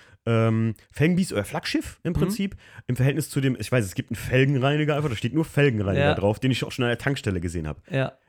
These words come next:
Speaker 1: Ähm,
Speaker 2: Das ist eigentlich
Speaker 1: wo
Speaker 2: so ein Baumarktprodukt hauptsächlich, genau. Also die, dieser Sonax Felgenreiniger, ja, also
Speaker 1: Ja.
Speaker 2: ist aber auf jeden Fall ein Unterschied da,
Speaker 1: Ja,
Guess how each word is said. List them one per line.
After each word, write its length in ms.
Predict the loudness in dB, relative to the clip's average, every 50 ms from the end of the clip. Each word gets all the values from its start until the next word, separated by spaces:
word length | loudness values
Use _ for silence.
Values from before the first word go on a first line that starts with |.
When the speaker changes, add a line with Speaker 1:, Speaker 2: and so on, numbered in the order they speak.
| _ _
Speaker 1:
Ähm, 320 | -2 0 0 2 0 0 -4 -6 -16 _ _ -16
Speaker 2:
Das 100 | -12 -8
ist 40 | -6
eigentlich 220 | -4 -2 -2 -2 -2
Speaker 1:
wo 40 |
Speaker 2:
so 60 | -2 -4
ein 100 | -4 -4
Baumarktprodukt 1120 | -2 -2 -2 -2 -2 -2 -4 -6 _ _ _ -14 -10 -8 -6 -6 -6 -8 -8 -10 -20 -10 -4
hauptsächlich, 680 | -4 -4 -4 -4 -8 -8 -8 -8 -8 -8 -10 -10 -8 -6
genau. 300 | -4 -2 -2 -2 0 -2
Also 180 | -2 -2 -2
die, 200 | -2 -2 -2 -2 -2
dieser 320 | -4 -2 -2 -2 -2 -2 -6 -8 -12 -10
Sonax 460 | -4 0 0 2 2 0 0 -2 -4
Felgenreiniger, 880 | -4 -2 -2 -2 -2 -2 -2 0 0 0 0 0 0 0 0 0 -2 -2 -4
ja, 120 | -6 -6
also 280 | -6 -6 -2 2 4 6
Speaker 1:
Ja. 100 | 6 6
Speaker 2:
ist 40 | 6
aber 140 | 4 4 4
auf 100 | 2 2
jeden 160 | 0 -2 -2
Fall 120 | -2 -4 -2
ein 60 | -2
Unterschied 440 | -2 -4 -4 -4 -4 -6 -10 -6 -2
da, 160 | -2 0
Speaker 1:
Ja, 20 | 2